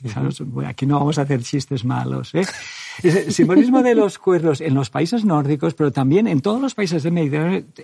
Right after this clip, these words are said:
Speaker 1: ella fue a transferi-, a transferir el estudio de esos símbolos a los países bíblicos.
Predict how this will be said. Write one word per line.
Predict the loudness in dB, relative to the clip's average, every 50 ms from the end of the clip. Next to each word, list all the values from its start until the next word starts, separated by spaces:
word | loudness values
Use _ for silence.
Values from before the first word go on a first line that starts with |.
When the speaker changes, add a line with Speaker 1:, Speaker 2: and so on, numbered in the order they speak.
| -6
Speaker 1:
ella | -4 -2 -2 -2 -2
fue | -2 -2 -2
a | -2 -2
transferi-, | -2 -4 -4 -4 -6 -6 -6 -6 -6 -8 -14 -18 -20 _ _
a | -16 -12
transferir | -8 -8 -8 -4 -2 0 2 2 0 -2 -6 -20 -18 -18 -18 -8 -2
el | -2 -2
estudio | -2 0 0 0 0
de |
esos | 0 0 -2 -2
símbolos | 0 0 0 2 2 0 0 -2
a | -2 -4
los | -4 -4 -6
países | -4 -4 -2 -2 -2 -2 -2 -4 -2
bíblicos. | -2 -2 -2 -2 -4 -6 -8 -10 -10 -14 -14 -14 -20 _